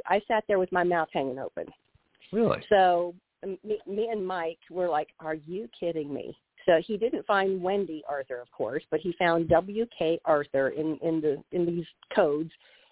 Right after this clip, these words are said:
Speaker 1: And I said, "Well, that could be anybody."
Speaker 2: Mm-hmm.
Speaker 1: Until I saw. <laughs>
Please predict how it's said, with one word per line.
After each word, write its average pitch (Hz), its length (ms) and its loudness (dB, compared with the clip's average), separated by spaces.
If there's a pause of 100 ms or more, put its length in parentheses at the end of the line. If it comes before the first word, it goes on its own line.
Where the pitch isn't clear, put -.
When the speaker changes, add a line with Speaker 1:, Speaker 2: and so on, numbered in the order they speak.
(140)
Speaker 1:
And 170 200 4
I 170 120 -4
said, 196 140 -4
"Well, 196 120 -2
that 262 180 -6
could 202 100 -6
be 170 160 -4
anybody." 147 520 -8 (520)
Speaker 2:
Mm-hmm. 170 160 2
Speaker 1:
Until 254 380 2
I 196 240 4
saw. 170 240 -2 (360)
<laughs> 254 40 -6